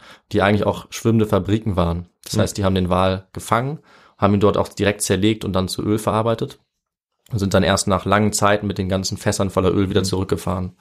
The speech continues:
Speaker 2: Aber das Fleisch haben sie auch behalten oder haben sie das wieder?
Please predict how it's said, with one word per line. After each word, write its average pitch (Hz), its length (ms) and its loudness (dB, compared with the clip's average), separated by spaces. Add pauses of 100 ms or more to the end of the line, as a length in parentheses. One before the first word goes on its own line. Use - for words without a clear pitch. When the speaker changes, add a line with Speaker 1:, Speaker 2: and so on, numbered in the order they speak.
(120)
Speaker 2:
Aber 110 120 4
das 101 100 0
Fleisch 104 340 0 (200)
haben 104 160 -2
sie 101 180 0
auch - 380 -4 (760)
behalten 127 300 -4
oder 110 100 0
haben 95 120 -2
sie 92 100 -6
das - 240 -16
wieder? 92 200 -10